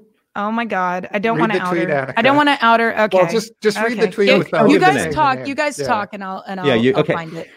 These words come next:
Speaker 3: So, so this is the take the, take this job and shove it, right? So I've never been a huge country and western fan, but when I worked up north gold panning and prospecting, I was trapped in a tent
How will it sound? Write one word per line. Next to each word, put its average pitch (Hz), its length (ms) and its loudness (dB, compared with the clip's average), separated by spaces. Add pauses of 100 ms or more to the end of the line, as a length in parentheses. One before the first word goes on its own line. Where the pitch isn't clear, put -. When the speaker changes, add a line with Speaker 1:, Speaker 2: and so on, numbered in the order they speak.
Speaker 3:
So, 190 260 2
so 196 180 2
this 233 200 -2
is 254 100 -2
the 202 80 -4
take 185 280 -6
the, 165 100 -6
take 180 340 -8
this 190 140 -4
job 139 260 0
and 123 100 -2
shove 123 240 -2
it, 104 140 -8
right? 117 200 -4
So 120 320 -2
I've 120 160 -6
never 208 160 -2
been 160 160 -2
a 135 40 -2
huge 135 280 -4
country 120 240 -4
and 107 80 -4
western 110 300 -4
fan, 101 260 -6
but 104 100 -6
when 113 140 -6
I 110 60 -2
worked 135 300 -4
up 98 140 -2
north 107 240 -4
gold 120 220 0
panning 110 260 -4
and 95 100 -6
prospecting, 113 600 -4
I 98 40 -6
was 95 120 -10
trapped 127 320 -6
in 110 80 -2
a 101 60 -6
tent 110 340 -6